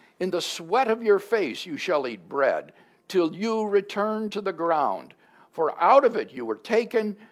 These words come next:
you are dust, and to dust you shall return.'" In this account of God's judgment, the serpent's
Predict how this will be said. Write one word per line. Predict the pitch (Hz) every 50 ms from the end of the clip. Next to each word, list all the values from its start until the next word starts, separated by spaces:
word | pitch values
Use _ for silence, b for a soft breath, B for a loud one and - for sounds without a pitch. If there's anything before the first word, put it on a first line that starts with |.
| B B
you | - - - 175 156
are | 135 131
dust, | 117 101 - - 190 226 247 240 - - - - b b b b b b b -
and | - 151 139 -
to | - - 226 262
dust | 233 185 170 127 117 110 110 - - - - b b b b _
you | - 226 196 175 151 123 117 - - _ _ -
shall | - - 170 147 131 117 107 110 - - _ _
return.'" | - 123 117 - - 139 127 117 104 78 60 - - _ _ _ _ _ _ _ _ _ _ _ _ _ _ _ _ _ _ _ _ _ - B B B B B B B B B B B
In | - 226 247 247
this | 226 226 233 220 - - - - - b b b b b b b -
account | - - - - 220 247 247 247 233
of | - - -
God's | - 180 160 160 160 - - -
judgment, | - 254 233 214 214 - 175 117 104 -
the | - 185
serpent's | 175 - - - 254 254 247 247 - 135 85 82 - - -